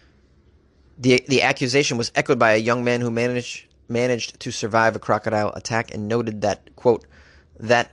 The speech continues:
old man asked me to fetch water for him. I delayed, and when I returned, he got angry with me, and he made threats."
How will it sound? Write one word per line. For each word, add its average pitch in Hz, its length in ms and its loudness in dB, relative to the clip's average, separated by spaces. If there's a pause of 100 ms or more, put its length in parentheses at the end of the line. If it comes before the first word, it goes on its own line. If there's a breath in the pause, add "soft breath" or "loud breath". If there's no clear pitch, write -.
(120)
old 131 240 4
man 131 280 2
asked - 340 -2
me 120 100 -4
to - 120 -6
fetch - 260 -4
water 123 220 2
for 101 160 -8
him. 104 260 -8 (180)
I 117 80 2
delayed, 110 680 2
and 110 140 -4
when 117 100 0
I 117 60 2
returned, 117 420 -2
he 113 60 -8
got 110 180 0
angry 123 240 0
with 104 180 -2
me, 101 280 -6
and 110 100 -4
he 104 40 -2
made 107 220 -2
threats." - 460 -2